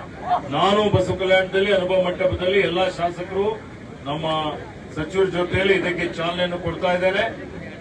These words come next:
ಇವತ್ತು ಅದರ ಜೊತೆಯಲ್ಲಿ ಇವತ್ತು ನಮ್ಮ ಅವತ್ತಿನ ದಿವಸ ನಮ್ಮ ರಾಜ್ಯದ ಕನ್ನಡ ನಾಡಿನ ರಾಜ್ಯ ಧ್ವಜ ಹಾಗೂ ರಾಷ್ಟ್ರೀಯ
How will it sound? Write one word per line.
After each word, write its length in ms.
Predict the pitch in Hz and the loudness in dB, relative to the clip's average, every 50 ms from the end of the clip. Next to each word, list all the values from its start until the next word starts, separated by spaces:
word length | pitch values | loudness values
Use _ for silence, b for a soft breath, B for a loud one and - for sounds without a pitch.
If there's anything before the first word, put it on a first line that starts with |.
| - - - | -16 -12 -8
ಇವತ್ತು 220 | 131 156 160 165 175 | -6 -6 -4 -2 -2
ಅದರ 220 | 160 165 170 165 160 - - | -2 0 -2 -2 -2 -2 -2
ಜೊತೆಯಲ್ಲಿ 520 | 165 165 165 190 196 190 196 196 202 208 208 - - - - - - - - - - - - - 131 156 | -4 -2 0 2 4 6 6 6 6 4 2 0 -4 -12 -12 -12 -12 -14 -14 -14 -14 -14 -12 -8 -4 -2
ಇವತ್ತು 300 | 170 180 180 180 190 185 180 | 0 0 0 0 -2 -4 -2
ನಮ್ಮ 220 | 175 170 170 170 170 170 160 156 - - - - - 165 | -2 -4 -4 -2 -2 -2 -4 -4 -6 -8 -10 -8 -6 -4
ಅವತ್ತಿನ 280 | 165 175 175 185 185 170 160 | -2 -2 -2 -2 -2 -2 0
ದಿವಸ 180 | 180 185 - - 190 - 139 - - - - - - - - - - | 2 2 2 4 4 4 2 0 -4 -10 -12 -12 -12 -12 -12 -8 -6
ನಮ್ಮ 180 | 139 - 185 196 196 185 180 | -4 -2 0 2 4 4 6
ರಾಜ್ಯದ 360 | 180 180 180 185 185 - - - - - - - - - - | 4 4 4 2 2 2 2 2 0 -2 -8 -10 -10 -6 -4
ಕನ್ನಡ 280 | 147 151 175 180 180 185 | -4 -2 0 0 0 0
ನಾಡಿನ 420 | 185 170 170 175 180 190 190 196 196 202 - - - - - - - - - - - - 135 | 0 0 0 0 0 0 0 0 -2 -2 -4 -6 -10 -14 -14 -14 -14 -14 -14 -12 -10 -4 -2
ರಾಜ್ಯ 320 | 147 170 175 - 165 175 | 0 0 0 0 -2 -4
ಧ್ವಜ 260 | 170 160 165 151 160 185 196 208 214 - - - - - - - - - - 135 | -2 -2 -2 0 2 4 4 4 2 -2 -8 -14 -16 -16 -16 -16 -16 -10 -4 -2
ಹಾಗೂ 180 | 156 160 160 160 156 | -2 -2 -2 -2 0
ರಾಷ್ಟ್ರೀಯ 480 | 160 175 196 190 - - - 208 214 | 2 2 2 0 -2 -2 0 2 2